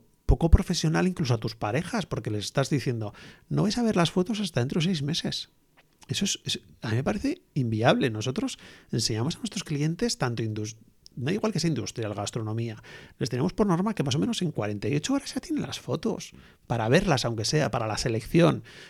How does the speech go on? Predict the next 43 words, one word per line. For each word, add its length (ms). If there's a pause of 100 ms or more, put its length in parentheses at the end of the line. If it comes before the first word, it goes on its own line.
(140)
Los 180
novios, 380
les 140
mandamos 420
fotos 380
al 100
día 140
siguiente 320
o 40
a 40
los 160
dos 160
días 420 (320)
y 120
luego 280
por 240
contrato 480
tienen 240
a 60
los 180
seis, 320
a 80
las 120
seis 120
semanas 380
entregadas 420
las 160
fotos. 500 (680)
Tenemos 300
que 120
ser 340
un 140
poco 240
serios 400
con 200
eso. 240
¿Qué 120
pasa? 300
Que 100
si 200
tú 100
estás 220
dedicando 580